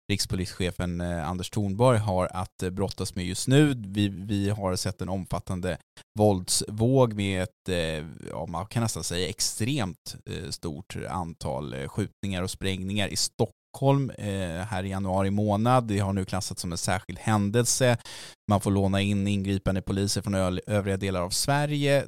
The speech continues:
till Stockholm som ska komma hit och tjänstgöra och, eh, försöka få en lösning på de här problemen. Anders Thornberg höll i veckan en, eh, pressträff utanför polishuset som jag bara såg på T V. Och då slog det mig att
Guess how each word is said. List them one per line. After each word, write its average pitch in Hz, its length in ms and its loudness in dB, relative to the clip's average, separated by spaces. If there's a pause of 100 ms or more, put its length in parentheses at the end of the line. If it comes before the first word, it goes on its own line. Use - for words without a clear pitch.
till 107 240 -2
Stockholm - 460 -2
som 110 80 -2
ska 107 120 -6
komma 101 220 -2
hit 104 220 -2
och 101 60 -4
tjänstgöra 101 600 0
och, - 380 -8
eh, 92 180 0
försöka 90 420 -6
få 92 280 -4
en 95 180 -4
lösning 95 400 -4
på - 80 -8
de 95 80 -4
här 87 100 -4
problemen. 139 720 0 (560)
Anders 113 140 2
Thornberg 120 320 6
höll 139 180 6
i 110 40 6
veckan 123 440 2
en, 113 260 2
eh, 98 280 2
pressträff - 680 0
utanför 101 420 0
polishuset 101 720 0
som 110 120 0
jag 98 120 0
bara 95 220 2
såg 95 540 0
på - 80 2
T 107 320 0
V. 98 200 0 (360)
Och 98 40 0
då 117 120 4
slog 110 340 0
det 110 80 0
mig 92 160 2
att 104 180 -4